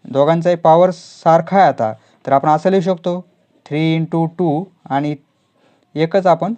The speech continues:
पॉवर घेणार, बरोबर आहे. मग आता हे गुणाकार किती होईल? सिक्स होईल आणि हा पॉवर थ्री राहील. आणि हे काय आपलं? सिक्सचा पॉवर एक्स. आता पहा, दोघांचाही बेस सेम झालेला आहे,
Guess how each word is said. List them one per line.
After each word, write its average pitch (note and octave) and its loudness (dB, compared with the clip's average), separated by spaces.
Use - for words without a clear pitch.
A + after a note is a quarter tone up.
पॉवर D3 2
घेणार, A#2 -6
बरोबर D#3+ 0
आहे. D#3 -6
मग B2+ -4
आता B2+ -4
हे D3+ -2
गुणाकार F3 0
किती F3+ -8
होईल? F3+ -6
सिक्स - -10
होईल D#3 -2
आणि C3+ -8
हा C#3+ -2
पॉवर D3+ 0
थ्री E3 -2
राहील. G#2 -4
आणि B2+ -10
हे D3+ -2
काय F3 4
आपलं? F3 -2
सिक्सचा - -6
पॉवर D#3 0
एक्स. F3 -6
आता D3+ 2
पहा, C3+ 2
दोघांचाही E3+ 0
बेस E3+ -2
सेम F3+ 0
झालेला C3+ -2
आहे, G#2+ -10